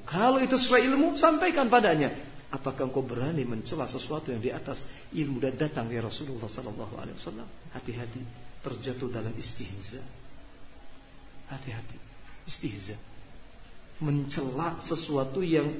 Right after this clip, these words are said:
itu bersumber dari sunnah Rasul, walaupun yang hukumnya bukan wajib, perkara mustahab, tapi itu perkara sunnah, wari dari Rasulullah, kemudian dicela, itu termasuk istihza.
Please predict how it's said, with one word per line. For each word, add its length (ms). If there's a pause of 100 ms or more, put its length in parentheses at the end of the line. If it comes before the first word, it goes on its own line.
(200)
itu 240
bersumber 480
dari 240
sunnah 320
Rasul, 320
walaupun 400
yang 80
hukumnya 480
bukan 240
wajib, 320 (400)
perkara 320
mustahab, 480 (240)
tapi 320
itu 160
perkara 400
sunnah, 280
wari 360
dari 160
Rasulullah, 320
kemudian 320
dicela, 720
itu 160
termasuk 400
istihza. 640